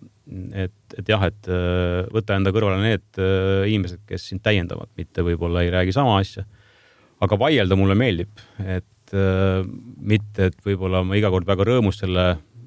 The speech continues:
üle olen, et kuidas, äh, asjad lähevad, aga, aga, aga vaidlema peab, sest et on üks, on üks tõsiasi ja, ja see võib-olla tuleb ka sellest huvist olla prokurör või,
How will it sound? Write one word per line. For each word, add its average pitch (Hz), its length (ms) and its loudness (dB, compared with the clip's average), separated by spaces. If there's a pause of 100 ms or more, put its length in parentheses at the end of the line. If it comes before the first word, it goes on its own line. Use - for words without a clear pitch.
(220)
üle 101 240 4
olen, 90 380 2 (100)
et 90 240 -6 (200)
kuidas, 90 520 -8
äh, 87 200 -6 (300)
asjad 98 200 2
lähevad, 95 360 0
aga, 90 300 0 (500)
aga, 87 220 -2 (180)
aga 85 180 -6
vaidlema 95 360 2
peab, 92 280 2
sest - 280 -16
et - 280 -10
on 90 240 0
üks, - 360 -12 (800)
on 101 200 4
üks - 140 -4
tõsiasi 98 580 4
ja, 120 100 -2
ja 127 100 4
see 147 120 4
võib-olla 120 260 2
tuleb 101 220 4
ka 95 100 -2
sellest 92 440 -4
huvist 98 440 2
olla 92 240 4
prokurör 87 480 0
või, 90 240 2